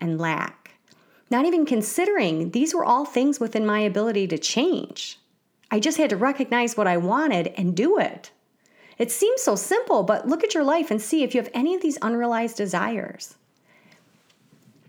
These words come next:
With that being said, know what you want. The first thing you have to do when creating a different life is to know what it is that you want. Describe in detail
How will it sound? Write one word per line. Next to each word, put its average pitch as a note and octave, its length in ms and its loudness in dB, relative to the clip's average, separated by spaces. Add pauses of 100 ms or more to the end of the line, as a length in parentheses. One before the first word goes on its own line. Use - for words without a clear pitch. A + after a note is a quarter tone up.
(220)
With C4+ 120 -2
that - 200 0
being G#3+ 160 4
said, G#3 480 0
know C4+ 220 2
what G4 180 0
you D#4+ 100 4
want. B3 800 -2 (720)
The C4 80 -2
first F#4 320 -2
thing G4 140 2
you F#4 80 2
have D#4+ 140 -2
to B3+ 80 -4
do A#3+ 240 0
when G3 140 0
creating G3+ 380 0
a F#3 40 0
different F3+ 340 -4
life D#3+ 400 0 (500)
is D4+ 160 0
to E4+ 120 0
know D#4+ 160 4
what G4+ 180 0
it D#4+ 80 2
is C4+ 160 0
that - 100 -2
you C#4+ 100 2
want. A#3+ 680 -2
Describe E4+ 400 0
in F#4+ 180 2
detail G#3+ 640 -2